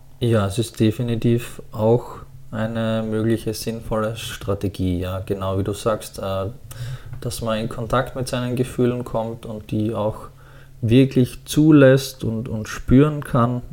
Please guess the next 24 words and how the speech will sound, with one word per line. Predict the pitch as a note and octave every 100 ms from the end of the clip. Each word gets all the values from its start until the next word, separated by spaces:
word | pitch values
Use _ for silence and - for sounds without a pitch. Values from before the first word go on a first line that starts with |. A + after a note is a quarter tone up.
| A#2
Ähm, | A2 G#2 G#2 A2 - - - - - - - - - - -
wie | B2 A#2+
du | B2+ A#2+ - - -
mich | C3+ B2+ B2+ - -
zitiert | B2 - D3 -
hast | D3 C#3+ -
irgendwann, | C3+ C3+ C3+ B2 B2+ G#2
ähm, | A#2 A2 A2
Gefühle, | A#2+ A#2+ - B2+ C3 B2+ B2+ B2+ - -
ähm, | C3 A#2 A2+ A2+ A2+ A#2 -
sind | - A#2 G#2+
da, | G#2+
um | A2+ A2
gefühlt | A2 - A#2+ B2+
zu | A#2
werden | A2 A2
und | A2 G#2 -
man | G#2+ G2+ G2
heilt | F#2+ F#2+ A2 -
sie | A2+ G#2+
auch | G2 G#2 - - - -
durchs | - G2+ -
Fühlen. | - G#2 G#2+ A2+ - C3
Ähm, | A#2+ G2 G2